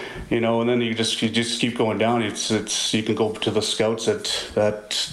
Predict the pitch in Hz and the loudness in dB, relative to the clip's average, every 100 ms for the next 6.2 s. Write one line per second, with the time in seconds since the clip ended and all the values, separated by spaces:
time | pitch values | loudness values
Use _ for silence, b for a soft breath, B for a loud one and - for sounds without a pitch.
0 | - 120 - 113 110 117 110 107 120 113 | -8 -2 0 0 0 0 0 0 0 0
1 | 113 - 113 113 - 107 101 107 110 110 | -2 0 0 2 2 0 2 4 4 2
2 | 107 104 110 110 113 110 110 110 113 98 | 2 2 4 4 4 2 2 2 0 2
3 | 110 113 117 113 107 110 107 101 101 - | 2 4 4 2 4 2 0 2 0 2
4 | 117 104 101 104 110 113 113 113 110 - | 2 2 2 4 4 2 0 0 -2 -2
5 | 107 - - 110 110 104 98 117 113 113 | -4 -2 0 2 2 -2 -2 0 0 0
6 | 104 | -2